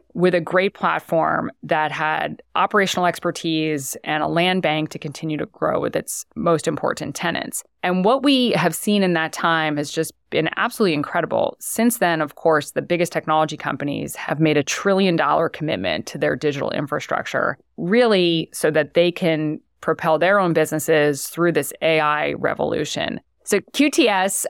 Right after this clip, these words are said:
when we bought it, was the fifth largest data center provider in the country. And today,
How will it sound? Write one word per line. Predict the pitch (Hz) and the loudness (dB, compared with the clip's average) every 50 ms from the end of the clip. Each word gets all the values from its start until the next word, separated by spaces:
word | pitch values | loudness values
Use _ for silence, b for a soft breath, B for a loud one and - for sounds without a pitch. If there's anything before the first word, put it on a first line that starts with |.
| - _ | -8 _
when | - 185 175 | 2 2 4
we | 185 180 | 4 4
bought | 165 175 202 240 226 | 4 4 2 2 2
it, | 185 | 2
was | 170 170 | 0 0
the | - 160 | 0 -2
fifth | - - - 196 196 208 - | -4 0 2 2 2 2 2
largest | 196 170 165 160 170 170 170 143 143 | 2 2 2 2 4 2 0 0 2
data | 139 165 165 165 170 | 2 4 4 4 2
center | - - 147 147 - 156 160 165 160 160 160 | 2 0 -4 -2 0 0 2 2 2 2 0
provider | - - 170 151 147 160 170 - - - - - - - - | 0 0 0 2 2 2 0 0 0 0 0 0 0 -2 -2
in | - 156 | -4 -4
the | 160 | -4
country. | 156 - 190 185 180 - - - - - - - - _ _ _ - | -2 -2 -2 -2 -2 -4 -4 -4 -4 -4 -4 -8 -10 _ _ _ -2
And | 175 175 175 170 170 165 170 170 165 165 - - _ _ - | -2 0 0 2 2 2 2 2 0 0 -2 -6 _ _ -6
today, | - 196 175 156 165 185 220 233 220 202 180 170 170 165 160 160 160 - | -2 -2 -2 2 4 6 6 6 6 6 6 4 4 4 4 2 2 0